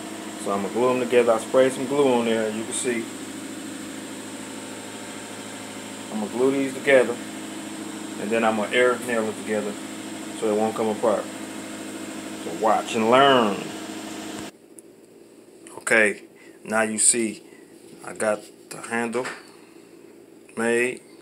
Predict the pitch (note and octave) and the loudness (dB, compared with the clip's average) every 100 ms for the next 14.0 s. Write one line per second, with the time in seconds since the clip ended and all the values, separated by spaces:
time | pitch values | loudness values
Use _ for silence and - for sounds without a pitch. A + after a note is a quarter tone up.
0 | - - - - - - - - - - | -20 -20 -20 -20 -20 -20 -20 -20 -14 -10
1 | G#2+ A2 A2 A2+ A#2 C3+ - - - - | -4 -2 2 4 4 2 -4 -14 -20 -20
2 | - - - - - - - - - - | -20 -20 -20 -20 -20 -20 -20 -20 -20 -20
3 | - - - - - - - - - - | -20 -20 -20 -20 -20 -20 -20 -20 -20 -20
4 | - - - - - - - - - - | -20 -20 -20 -20 -20 -20 -20 -20 -20 -20
5 | - - - - - - G2+ F2+ G#2 G#2+ | -20 -20 -20 -20 -16 -12 -10 -8 -4 -2
6 | A2+ A#2 A#2+ C3 - - - - - - | -2 0 0 -2 -6 -20 -20 -20 -20 -20
7 | - - - - - - - - G#2 G#2+ | -20 -20 -20 -20 -20 -20 -16 -4 -2 0
8 | G2+ G2+ B2+ A#2 A#2+ - A#2 - A2+ A2 | -2 -4 -4 -2 0 2 2 0 0 2
9 | A2 G#2+ B2+ C3+ A#2 - - - - - | 2 2 2 0 -2 -8 -20 -20 -20 -20
10 | - - - - - - - - A2 G#2+ | -20 -20 -20 -20 -20 -20 -18 -6 -2 0
11 | G#2 G#2 G2+ A#2 A2+ A2 G#2+ G#2 G2+ - | 0 -2 -2 2 4 4 2 0 -6 2
12 | C#3 B2 G#2+ F#2+ G2 F2 A#2 G#2+ G#2 G2+ | 6 6 4 -4 -12 -6 -4 -2 -2 -4
13 | - A2 G2 - C3 A2+ G#2 G2+ - | -4 -8 -8 -4 -2 -2 -2 0 -2